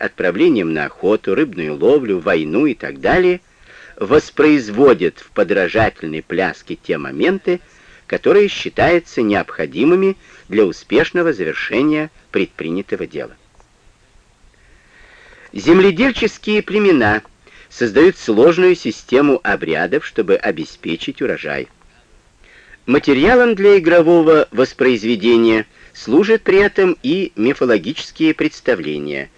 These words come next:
связанные с изображаемым процессом. При наступлении теплого времени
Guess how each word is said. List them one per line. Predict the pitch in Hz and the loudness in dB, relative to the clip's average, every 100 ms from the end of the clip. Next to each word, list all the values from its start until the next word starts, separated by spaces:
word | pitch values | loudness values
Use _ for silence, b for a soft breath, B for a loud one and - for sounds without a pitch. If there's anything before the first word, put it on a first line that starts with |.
| - - | -20 -20
связанные | - 85 120 143 160 156 156 | -6 -2 -2 0 0 0 -2
с | - - | -6 -12
изображаемым | 101 87 80 85 104 123 127 | -8 -6 -6 -4 -4 -4 -6
процессом. | 101 87 - 71 - 65 - _ _ B B B B | -8 -10 -12 -14 -16 -20 -20 _ _ B B B B
При | - 220 233 - | -2 0 0 0
наступлении | 120 - 120 139 190 135 | -4 -4 -4 2 4 4
теплого | 101 151 156 98 80 | 2 0 0 -2 -4
времени | 78 78 76 95 165 | -6 -6 -4 -4 -6